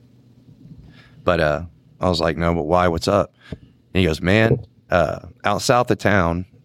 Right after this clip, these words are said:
if you, if you go out south and you go about a mile section down, it turns off and it goes out into the county. Well, out there, there's, like, kind of these fields, and they'll go through and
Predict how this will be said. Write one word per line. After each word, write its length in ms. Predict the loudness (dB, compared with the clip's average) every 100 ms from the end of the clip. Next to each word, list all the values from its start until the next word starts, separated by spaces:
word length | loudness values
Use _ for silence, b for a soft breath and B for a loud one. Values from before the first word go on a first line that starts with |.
| -4
if 180 | -4 -2
you, 320 | -2 -2 -6 0 0 0
if 120 | -4
you 80 | 0
go 180 | 4 4
out 140 | 2
south 520 | 2 4 4 2 -2 -10 -4
and 440 | 0 0 -2 -6
you 60 | 0
go 140 | 0
about 220 | 2 2
a 40 | 2
mile 340 | 2 2 2
section 420 | 0 -2 -4 -4
down, 380 | 0 0 0 -4 -8 -12 -8
it 160 | -6
turns 320 | -4 -2 0 0
off 320 | 2 0 -4
and 120 | -6
it 280 | -6 -6 -2
goes 240 | 0 2
out 160 | 2 0
into 160 | -6
the 80 | -8
county. 420 | -4 -2 -2 -4 -12 B B B B B _
Well, 100 | -2 0
out 220 | -2 0
there, 280 | 2 2 2
there's, 220 | 0 0
like, 300 | 0 -2 -4 -12 -20 -10
kind 220 | -4 0 0
of 40 |
these 180 | -2 -4
fields, 580 | 0 2 2 0 -4 -8
and 360 | -6 -6 -8 -2
they'll 180 | 0 2
go 180 | 0 0
through 360 | 0 0 0
and 220 | -4 -8